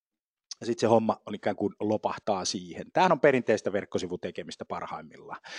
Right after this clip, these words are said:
Staattinen sivu usean vuoden ajan, se ei oikein siitä miksikään muutu, ja se perustuu täysin olettamuksiin.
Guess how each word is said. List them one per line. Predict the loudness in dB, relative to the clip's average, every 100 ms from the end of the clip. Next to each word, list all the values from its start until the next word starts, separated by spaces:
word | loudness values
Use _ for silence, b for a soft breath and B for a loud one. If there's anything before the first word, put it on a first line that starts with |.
| B B
Staattinen | 6 6 6 2 2
sivu | 4 8 10 8 2 0
usean | 4 6 6
vuoden | 4 -2 -4
ajan, | -2 0 2 2 0 -10
se | -6 -2
ei | -2
oikein | -4 -6 -8
siitä | -8 -10
miksikään | -10 -10 -10 -4
muutu, | 2 4 6 4
ja | 2 0 B B B
se | -6
perustuu | -4 -4 -4 -10 -2
täysin | 4 6 6 4 0 -6
olettamuksiin. | -14 -16 _ -12 -12 -8 -8 -8